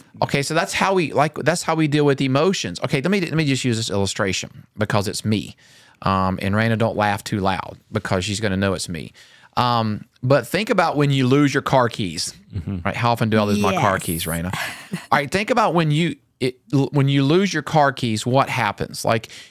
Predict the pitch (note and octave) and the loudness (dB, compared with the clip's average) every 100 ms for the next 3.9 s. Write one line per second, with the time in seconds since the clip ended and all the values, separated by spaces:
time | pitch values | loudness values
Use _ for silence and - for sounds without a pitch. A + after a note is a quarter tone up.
0 | - A#2 F#3+ G#3+ G3+ D3 D#3+ F3 B2 A2 | -4 2 2 2 0 0 0 0 2 2
1 | G#2 F#2+ _ - B2+ B2+ B2+ C3 C3+ C#3 | 2 -2 _ -4 0 0 0 -2 0 0
2 | C#3 G#2 F#2 - G#2 G#2 _ - A#2 C#3+ | 0 0 0 -4 -6 -8 _ -2 2 4
3 | D#3+ E3+ F3 C#3 D3 C3+ G#2 F#2+ F#2+ | 4 2 0 0 -2 0 0 0 -2